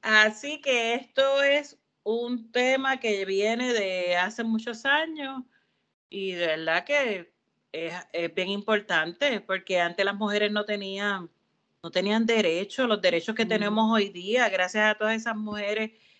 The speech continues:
Speaker 1: que se han puesto los pantalones en su sitio y han, ¿verdad?, reclamado por nuestros derechos. Hoy día estamos donde estamos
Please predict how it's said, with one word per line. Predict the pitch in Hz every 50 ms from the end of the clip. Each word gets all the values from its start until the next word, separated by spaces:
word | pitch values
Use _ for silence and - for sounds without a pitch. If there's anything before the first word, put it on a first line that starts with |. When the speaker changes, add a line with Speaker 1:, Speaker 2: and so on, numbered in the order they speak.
| _ _ -
Speaker 1:
que | - 196 196 190 185
se | 170 - 202
han | 190 190
puesto | 196 208 202 208 226
los | 220 220 220
pantalones | - 208 202 196 - 196 185 185 185 185 202 208
en | 214 214
su | 214 - 208 208
sitio | - 247 254 285 285 - 262 220 214 208 208 - _ _ _ _ _ _ _
y | - 180 190 185 185
han, | 180 175 170 170 180 190 202 208 214 208
¿verdad?, | 196 190 185 185 202 233 269 269 247 214 190 185
reclamado | 185 180 - 180 175 170 170 165 170 175 180 196 208 214 202 190 180 165 _ _ _ _ _ _
por | - 190 180 175
nuestros | 175 180 175 - - 180 175 170
derechos. | 175 180 214 254 311 330 - - 240 220 214 - _ _ _ _ _ _ _ -
Hoy | - 185 190 202
día | 202 247 277 311 302 285 277 - _ _ _ -
estamos | 175 196 190 - - 262 294 311 302 269 254 - _ _ _ _ _ _ _ _ _ _ _ _ _ _ _ _ _ -
donde | 170 220 226 226 226 226
estamos | 226 - 311 320 330 311 269 233 220